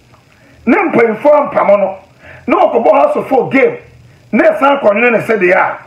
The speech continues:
ɛnea ɔno ara no, ɔbɛpamo ne ho. Ɛhɔ, ɛna ebi a Nance, Ibrahim Tanko, Frimpong Manso, Bashir Hayford, Sika Akono, Samuel Boadu, eh, Kasim Menga of Nations F C.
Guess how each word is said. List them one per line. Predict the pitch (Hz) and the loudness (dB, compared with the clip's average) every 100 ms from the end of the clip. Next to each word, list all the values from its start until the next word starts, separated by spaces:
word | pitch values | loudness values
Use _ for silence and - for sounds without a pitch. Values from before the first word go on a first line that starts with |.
| - _ - - - _ - 269 | -20 _ -20 -20 -20 _ -6 -2
ɛnea | 285 220 | 0 2
ɔno | 190 202 247 | 2 2 0
ara | 233 226 | 2 2
no, | 214 208 - - _ _ _ _ - | 0 -4 -16 -20 _ _ _ _ 0
ɔbɛpamo | 202 - - 95 196 | 0 0 0 0 0
ne | 208 | -2
ho. | 131 - _ _ _ _ _ - | -8 -14 _ _ _ _ _ -2
Ɛhɔ, | 214 208 - - - - - | 0 2 0 -2 -10 -14 -4
ɛna | 349 311 294 | -2 2 0
ebi | 294 285 | 2 0
a | - | 2
Nance, | 240 302 - - - | 2 0 0 -8 -6
Ibrahim | 185 202 269 240 | -2 -2 -2 -4
Tanko, | - 247 226 254 262 - _ _ - - | -4 -2 -2 -2 -4 -14 _ _ -20 -6
Frimpong | 208 202 - 269 208 | -2 -2 0 0 0
Manso, | 254 254 - 233 226 - - - - | -2 -2 0 0 0 -8 -20 -20 -6
Bashir | - - 269 208 | -4 -2 -2 0
Hayford, | 190 233 247 247 - - - _ - | 0 0 0 0 -2 -16 -20 _ -4
Sika | 262 - 233 226 | -2 0 0 0
Akono, | 240 247 247 - - _ _ _ _ _ - | 0 0 -2 -4 -14 _ _ _ _ _ -4
Samuel | 208 196 185 185 | 0 2 2 2
Boadu, | - 262 233 - - _ _ _ _ _ _ _ - | 2 2 -2 -8 -18 _ _ _ _ _ _ _ -2
eh, | - - - - - _ _ _ | 0 0 0 -4 -8 _ _ _
Kasim | 311 320 285 233 | -6 -2 -2 -2
Menga | 226 247 247 254 - | -2 -2 0 -2 -2
of | |
Nations | 214 233 277 - | -4 -2 -4 -2
F | 233 | -4
C. | - | -6